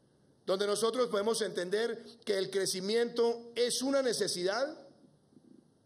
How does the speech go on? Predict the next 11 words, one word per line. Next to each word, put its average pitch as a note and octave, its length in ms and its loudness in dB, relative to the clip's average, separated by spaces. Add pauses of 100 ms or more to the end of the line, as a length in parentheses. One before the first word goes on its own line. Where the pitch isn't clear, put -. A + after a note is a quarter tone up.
(460)
para F#3+ 220 2
poder G3+ 240 2
irrigar G3+ 400 0
beneficios, A3+ 640 -2
pero G3 180 0
que F3 100 -2
el E3 80 -4
crecimiento F#3 680 -2
por E3+ 160 -2
sí G3+ 160 -4
solo G3+ 560 -2